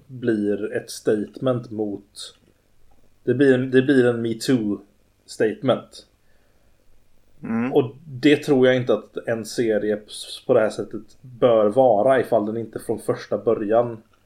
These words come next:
Speaker 1: gick, har gått ut med att så här ska vi vara.
Speaker 2: Mm.
Speaker 1: Eh, den är inte alltid det,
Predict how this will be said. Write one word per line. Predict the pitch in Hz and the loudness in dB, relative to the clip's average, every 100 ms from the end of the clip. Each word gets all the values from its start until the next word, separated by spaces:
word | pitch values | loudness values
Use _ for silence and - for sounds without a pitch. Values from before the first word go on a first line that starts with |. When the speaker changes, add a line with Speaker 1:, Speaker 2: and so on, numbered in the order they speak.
| _ _ _ - - - _ _ - | _ _ _ -20 -20 -20 _ _ -10
Speaker 1:
gick, | 120 107 - | -8 -8 -10
har | - 131 | -2 2
gått | 123 - | 2 0
ut | 131 120 117 | -4 -4 -4
med | 104 | -4
att | 92 - | -4 -6
så | 113 | -2
här | 117 107 | 0 0
ska | 101 - 98 | -2 -4 -2
vi | 98 | -2
vara. | 101 98 120 - - _ _ _ _ _ _ _ _ _ - | -2 0 0 -2 -10 _ _ _ _ _ _ _ _ _ -12
Speaker 2:
Mm. | - 208 - | -6 -6 -6
Speaker 1:
Eh, | 185 180 90 90 - | -8 -12 -12 -14 -4
den | 123 156 | 0 2
är | |
inte | 165 | 2
alltid | 180 190 - 175 | 4 2 2 2
det, | 170 | 2